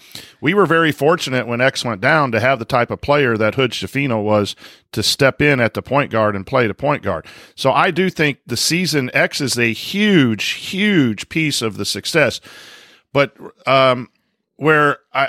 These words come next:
I disagree with you is if we really look at the rosters, I bet there's a lot of point guards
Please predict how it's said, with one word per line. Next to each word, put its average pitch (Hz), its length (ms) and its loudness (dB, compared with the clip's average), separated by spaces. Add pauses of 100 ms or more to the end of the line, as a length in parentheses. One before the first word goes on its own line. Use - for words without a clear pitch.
(100)
I 139 40 2
disagree 160 800 0
with 143 280 -2
you 175 220 0
is 135 220 2
if 135 160 -2
we 202 140 -2
really 170 260 2
look 165 220 0
at 147 120 -2
the 123 80 -4
rosters, 131 460 0
I 123 40 0
bet 160 220 0
there's 147 160 0
a 131 80 0
lot 131 180 4
of 131 80 -2
point 131 240 -4
guards 117 460 -2